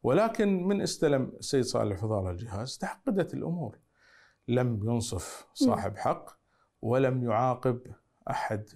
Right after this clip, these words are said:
Speaker 1: يقول هو مزور.
Speaker 2: مم.
Speaker 1: يعني صار له اثناعش سنة لا أعطى صاحب حق حقه ولا ودى اللي يقول هو في ناس عندي مزورة.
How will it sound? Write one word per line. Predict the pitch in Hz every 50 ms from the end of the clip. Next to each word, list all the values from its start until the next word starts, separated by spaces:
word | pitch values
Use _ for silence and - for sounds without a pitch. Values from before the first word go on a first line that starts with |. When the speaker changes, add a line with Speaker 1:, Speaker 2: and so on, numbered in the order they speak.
| - -
Speaker 1:
يقول | 117 107 107 107 104
هو | 98 104 101 98
مزور. | 101 101 101 107 98 90 80 80 156 - _ _ _ _ - - - -
Speaker 2:
مم. | 220 202
Speaker 1:
يعني | 113 120
صار | 127 - 185 208
له | 196 190
اثناعش | - 202 208 175 160 139
سنة | - - 135 120 120 123 120 - _ _ _ _ _ _ - -
لا | 123 143 170 170
أعطى | 165 143 151 - 151 131 113 107 101 101
صاحب | - - 127 110 107 110 110
حق | - - - -
حقه | - - 131 - - - 156 143 131 - _ _ _ _ -
ولا | 120 117 127 135 139 143 135 135 139 139 123 104 - - - -
ودى | 120 117 120 117 113 123 120 120 120 123
اللي | 117 110 110
يقول | 107 110 113 110 104
هو | 98 107 101
في | 98 - 113 110
ناس | 110 110 110 107 107 - 107
عندي | 110 110 107 110
مزورة. | 110 113 107 107 110 110 107 110 113 107 107 110 110 - 95